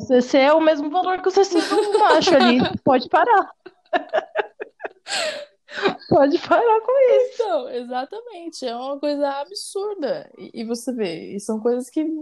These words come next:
Speaker 2: a gente nem, às vezes nem tinha noção de que acontecia.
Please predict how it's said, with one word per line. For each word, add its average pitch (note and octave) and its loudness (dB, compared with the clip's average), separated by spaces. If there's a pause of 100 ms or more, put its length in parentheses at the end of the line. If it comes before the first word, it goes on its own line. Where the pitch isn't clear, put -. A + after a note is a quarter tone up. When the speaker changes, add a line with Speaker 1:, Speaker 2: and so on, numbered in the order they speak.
(140)
Speaker 2:
a - -6
gente C4+ -6
nem, D#4+ -4
às D#4 0
vezes C#4 -2
nem D#4 -2
tinha G#4+ -6
noção E4+ -2
de G#3+ -6
que - -6
acontecia. G#3 -6